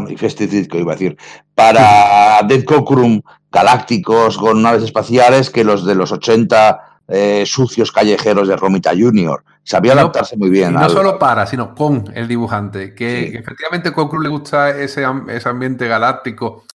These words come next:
Speaker 2: hacer otra vez la Legión de Superhéroes en definitiva, que era lo que, pues, se lo pone,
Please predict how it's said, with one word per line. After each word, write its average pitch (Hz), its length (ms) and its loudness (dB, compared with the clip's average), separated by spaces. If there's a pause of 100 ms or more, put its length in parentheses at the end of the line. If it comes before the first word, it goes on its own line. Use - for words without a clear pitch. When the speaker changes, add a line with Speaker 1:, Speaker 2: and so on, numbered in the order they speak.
(280)
Speaker 2:
hacer 101 300 -6
otra 113 220 -4
vez 110 100 -2
la 107 120 -2
Legión 110 200 -6
de 107 60 -8
Superhéroes 107 420 -6
en 110 80 -8
definitiva, 104 540 -8
que 104 60 -4
era 104 100 -4
lo 101 160 -8
que, 104 260 -6 (320)
pues, 104 260 -10
se 117 120 -10
lo 101 140 -8
pone, 107 360 -8